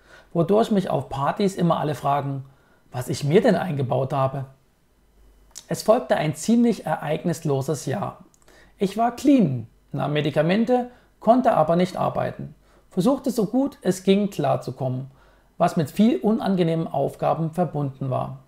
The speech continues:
Ich musste allen Verwandten und Freunden und eben allen Menschen, die ich kannte, erklären, was nun mit mir los sei, obwohl ich selbst nicht mal ganz verstand, was eigentlich mit mir war.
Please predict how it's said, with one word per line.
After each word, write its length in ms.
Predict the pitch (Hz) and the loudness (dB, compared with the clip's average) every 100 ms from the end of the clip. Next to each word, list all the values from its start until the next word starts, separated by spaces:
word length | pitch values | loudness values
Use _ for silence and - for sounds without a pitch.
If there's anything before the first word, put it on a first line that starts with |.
| _ _ _ _ _ - | _ _ _ _ _ -8
Ich 120 | 180 | -2
musste 360 | 208 214 214 - | 0 2 0 -2
allen 340 | 165 226 240 | -2 0 0
Verwandten 540 | 240 175 143 165 190 202 | 0 0 0 0 -2 -2
und 180 | 151 139 | -4 -4
Freunden 480 | 143 151 196 202 | -4 -2 -2 -2
und 180 | 208 165 | -4 -2
eben 240 | 165 160 180 | -2 -4 -4
allen 400 | 147 190 214 160 | -4 0 2 4
Menschen, 440 | 165 202 175 165 | 2 0 0 2
die 120 | 170 | 2
ich 120 | 165 | 0
kannte, 540 | - 190 208 165 185 196 - - - | 0 -2 0 0 0 -2 -12 -20 -4
erklären, 720 | 185 - 190 226 190 180 190 | -2 2 4 4 4 2 0
was 220 | 165 170 180 | 0 -2 0
nun 200 | 180 175 | 2 2
mit 160 | 170 | 2
mir 140 | 175 175 | 2 4
los 460 | 180 240 269 - | 4 4 0 -4
sei, 360 | 151 151 180 190 - - | 0 2 0 -2 -10 -10
obwohl 340 | 175 180 185 - | -6 2 2 2
ich 160 | - | -2
selbst 360 | - 160 196 - | 0 2 0 -2
nicht 180 | 185 180 | -4 0
mal 160 | 170 | 0
ganz 300 | 160 143 160 | 0 -4 -4
verstand, 520 | - 156 - 151 170 160 | -4 -6 -4 -4 -4 -4
was 200 | 143 - | -8 -6
eigentlich 420 | 139 151 156 170 | -4 -4 -4 -4
mit 160 | 151 | -4
mir 300 | 147 151 170 | -4 -2 -2
war. 460 | 208 277 202 131 | 0 0 -2 -4